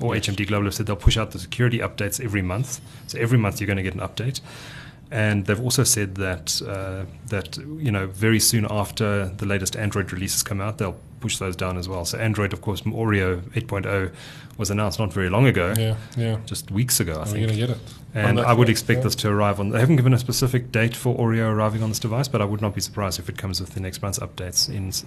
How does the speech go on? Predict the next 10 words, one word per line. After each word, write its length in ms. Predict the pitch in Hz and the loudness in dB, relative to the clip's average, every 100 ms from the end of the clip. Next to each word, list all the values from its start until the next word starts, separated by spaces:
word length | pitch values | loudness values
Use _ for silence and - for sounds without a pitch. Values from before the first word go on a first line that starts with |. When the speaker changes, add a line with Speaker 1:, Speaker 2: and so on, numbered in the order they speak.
| 117 | -4
Speaker 1:
in 340 | 98 95 90 - | -2 -2 -6 -8
October. 420 | - - 92 87 - - - - - - | -8 -4 -4 -6 -12 -16 -16 -18 -18 0
Speaker 2:
Did 200 | 135 123 - - - | 2 2 -4 -12 2
Nokia 340 | 139 - 196 143 | 4 6 6 4
say 220 | - 135 | 8 8
this 220 | 120 123 | 8 4
was 100 | 127 | 4
obviously 320 | 117 120 120 117 | 4 4 4 4
a 20 | |
deliberate, 540 | 107 107 110 104 - | 2 0 0 -2 -2